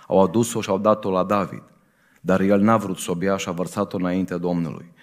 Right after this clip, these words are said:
El a zis: „Departe de mine, Doamne, gândul să fac lucrul acesta, să beau sângele oamenilor acestora care s-au dus cu primejdia vieții lor”,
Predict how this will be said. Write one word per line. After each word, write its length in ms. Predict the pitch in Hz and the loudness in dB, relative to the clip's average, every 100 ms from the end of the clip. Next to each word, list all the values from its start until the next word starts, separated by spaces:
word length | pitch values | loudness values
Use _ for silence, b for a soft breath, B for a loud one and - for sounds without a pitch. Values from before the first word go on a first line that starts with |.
| b - | b 2
El 180 | 107 | 6
a 80 | 120 | 6
zis: 360 | 117 120 113 - | 4 2 0 0
„Departe 580 | 104 - 120 123 - 101 | -2 4 4 4 0 -2
de 60 | |
mine, 220 | 95 101 | 2 2
Doamne, 380 | 92 104 104 98 | 2 2 2 2
gândul 380 | 87 101 104 101 | 0 2 2 0
să 120 | - | -4
fac 320 | 95 117 107 | -2 0 2
lucrul 320 | 95 85 87 87 | 0 -4 -4 -6
acesta, 520 | - 95 90 - - B B B | -4 -4 -4 -6 -10 B B B
să 180 | - 92 | -6 -2
beau 240 | 85 110 | 4 4
sângele 440 | 120 - 113 113 107 | 4 0 0 2 2
oamenilor 440 | 92 101 107 101 | 2 4 4 2
acestora 440 | 92 107 107 107 104 | 0 -4 -6 -4 -4
care 200 | 107 101 | -2 -4
s-au 260 | - 87 | -4 -4
dus 280 | 78 101 101 | -2 -2 -2
cu 120 | - | -6
primejdia 640 | - 92 90 98 95 98 | -4 -2 0 0 -2 -4
vieții 400 | 87 90 92 - | -2 -4 -4 -4
lor”, 360 | 87 92 101 | 0 2 0